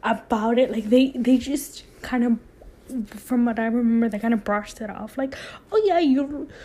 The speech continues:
you look, like, the same, but not really because he had glasses. And we're never gonna explain it again." And then Elijah, at first, she was like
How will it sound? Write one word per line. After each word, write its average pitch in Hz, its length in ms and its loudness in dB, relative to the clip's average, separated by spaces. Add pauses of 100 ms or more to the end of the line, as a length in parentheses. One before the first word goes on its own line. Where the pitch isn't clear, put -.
(200)
you 330 240 4
look, 494 420 -4
like, 247 300 0
the 240 100 2
same, 285 640 2 (240)
but 214 120 0
not 277 420 -2
really 262 240 4
because 214 360 -6
he 269 240 2
had 233 380 -4
glasses. - 680 -8 (340)
And 254 200 2
we're 233 100 2
never 233 380 2
gonna 254 180 2
explain 233 340 0
it 226 120 0
again." 196 340 -4 (540)
And 226 200 0
then 214 380 -2 (1120)
Elijah, 226 920 0
at - 60 -20
first, 233 540 -4
she - 200 -8
was 233 180 -2
like 208 460 -8